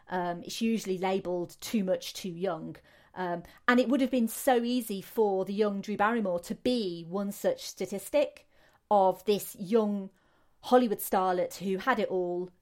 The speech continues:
um, lured by the call of drink and drugs, and something terrible happened, um, because so often that's what does happen. Um, and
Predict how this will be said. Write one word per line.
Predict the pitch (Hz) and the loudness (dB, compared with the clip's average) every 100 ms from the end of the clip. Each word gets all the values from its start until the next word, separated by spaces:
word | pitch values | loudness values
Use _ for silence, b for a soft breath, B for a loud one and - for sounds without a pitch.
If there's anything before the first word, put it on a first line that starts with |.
| - | -6
um, | 185 175 175 175 175 B B - | -2 -2 -2 -6 -10 B B -2
lured | 202 240 214 - | 2 4 4 4
by | 196 185 | 2 4
the | 185 175 | 2 0
call | - 220 185 | 0 0 2
of | 180 | 0
drink | 196 185 180 | -4 -6 -8
and | 175 | -2
drugs, | 185 170 - - - b b _ _ _ - | 0 0 -6 -16 -18 b b _ _ _ -2
and | 185 180 175 160 - _ _ - | -2 -2 -4 -8 -14 _ _ -10
something | - 170 180 | -8 -6 -4
terrible | 202 185 180 175 175 - _ _ - | 0 2 2 0 -4 -8 _ _ -2
happened, | 220 - - - - _ - | 0 0 -6 -12 -18 _ -6
um, | 170 170 165 170 - | -4 -6 -8 -10 -10
because | 190 208 185 - b b | -4 -4 -4 -10 b b
so | - - 220 196 | -16 -2 2 4
often | 226 - 180 185 | 2 0 -4 -4
that's | 196 - - | -8 -12 -10
what | 175 185 - - - | 0 0 0 -8 0
does | 190 220 | 0 0
happen. | - 285 320 330 370 _ - | -4 -4 -2 -4 -6 _ -6
Um, | 185 180 180 185 B B B - | -4 -4 -6 -8 B B B 0
and | 285 302 294 | 4 4 2